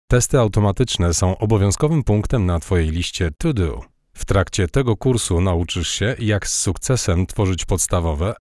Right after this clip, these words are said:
a przy okazji najważniejsze z nich, czyli testy jednostkowe.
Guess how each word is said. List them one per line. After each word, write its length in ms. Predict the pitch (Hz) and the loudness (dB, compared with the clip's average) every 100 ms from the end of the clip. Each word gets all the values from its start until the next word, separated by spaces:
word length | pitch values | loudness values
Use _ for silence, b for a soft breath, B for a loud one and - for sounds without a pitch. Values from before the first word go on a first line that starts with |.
| 113 | 0
a 200 | 104 104 | 0 0
przy 200 | - 110 | 2 2
okazji 420 | 104 127 104 110 | 2 2 2 4
najważniejsze 720 | 110 98 98 107 139 104 82 | 4 4 2 2 0 0 0
z 80 | 82 | 0
nich, 280 | 107 104 - _ - | 0 -2 -8 _ -8
czyli 200 | 220 170 | -2 0
testy 380 | - 80 - 92 | 0 -2 -2 -2
jednostkowe. 800 | 71 73 87 - - 95 76 60 | -2 0 -2 -2 -2 -2 -2 -8